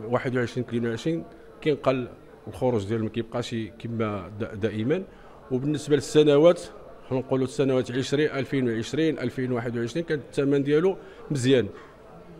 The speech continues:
واخا، واخا بأ-، بأن الفلاح شويه كان كينضر، كان ديك الساعه تمنتاش درهم، سبعتاش درهم، وصل لدرجه انه كان في، آه، قبل واحد، قبل عشرين، قبل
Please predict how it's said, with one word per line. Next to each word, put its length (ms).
واخا، 420
واخا 260
بأ-، 240
بأن 340
الفلاح 540
شويه 300
كان 180
كينضر، 420
كان 140
ديك 100
الساعه 280
تمنتاش 460
درهم، 460
سبعتاش 420
درهم، 360
وصل 300
لدرجه 480
انه 260
كان 160
في، 160
آه، 280
قبل 260
واحد، 340
قبل 160
عشرين، 400
قبل 180